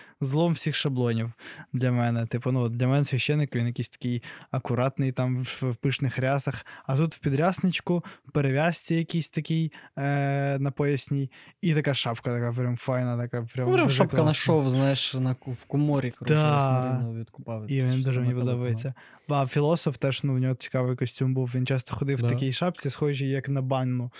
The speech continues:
Speaker 2: Та-та-та-та.
Speaker 1: Знаєш, така.
Speaker 2: Банна
Speaker 1: От.
Speaker 2: шапка. І це ще такий коричневого типу теж
Speaker 1: Да.
Speaker 2: такий плащура.
Speaker 1: Прям дуже класний. Ну, костюми мені дуже сподобались.
Speaker 2: Та,
Speaker 1: Навіть,
Speaker 2: от,
Speaker 1: е,
Speaker 2: ну,
Speaker 1: ці вишиванки, вони
Speaker 2: вишиванки красиві ще всі
Speaker 1: Та.
Speaker 2: були такі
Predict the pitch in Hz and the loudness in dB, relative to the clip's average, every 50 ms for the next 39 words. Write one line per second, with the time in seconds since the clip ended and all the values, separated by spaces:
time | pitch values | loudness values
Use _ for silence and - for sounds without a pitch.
0 | - - - - 131 127 135 127 131 143 147 151 131 - 139 131 123 127 123 - | -18 -16 -14 -10 -6 -4 -2 0 0 0 0 0 -2 0 0 0 0 0 -4 -6
1 | - - - - 139 123 120 131 131 131 131 131 127 131 135 - - 139 127 - | -10 -16 -14 -12 -10 -6 0 0 2 2 2 0 0 -2 -4 -4 -2 -2 0 0
2 | 147 131 135 135 - - 143 - - - - 139 147 147 - - - 139 135 127 | 0 0 0 -2 -2 -4 -4 -4 -4 -2 0 2 2 2 0 0 0 0 0 0
3 | 120 131 123 127 120 - 120 117 135 135 135 135 131 131 127 131 131 127 131 131 | 0 -2 -4 -6 -6 -4 -2 -2 2 2 4 4 4 4 2 2 2 0 0 -2
4 | 120 113 - - - - - 110 107 107 101 - 143 139 139 135 135 123 131 - | -4 -6 -8 -10 -12 -12 -10 -10 -10 -8 -6 -2 0 0 2 2 0 0 0 -2
5 | 131 120 - - 160 139 - - - - 156 147 139 127 120 123 117 117 - 123 | -2 -2 0 0 -2 -2 -2 -2 -2 0 2 2 2 0 -2 -4 -4 -4 -2 -2
6 | 127 123 127 120 117 113 - 127 123 120 120 123 120 123 - - _ - - - | 0 0 0 0 0 -2 -2 -2 -2 0 -2 -2 -4 -4 -6 -8 _ -14 -8 -2
7 | 123 139 139 131 135 117 120 120 143 139 135 135 131 131 127 - - 127 127 - | 0 0 2 2 2 0 0 0 0 2 2 0 0 -2 -4 -4 -4 -2 -2 0
8 | - 131 143 170 185 190 185 - 139 123 127 143 143 147 147 147 147 135 127 - | 0 0 0 0 0 0 2 2 2 4 4 4 4 4 4 2 0 -2 -4 -4
9 | 123 117 - 131 120 117 113 - - 113 - - - 123 117 117 117 120 117 117 | -6 -4 -4 -2 -4 -4 -4 -6 -10 -12 -8 -4 -2 0 0 0 0 -2 -4 -8
10 | _ - - | _ -16 -16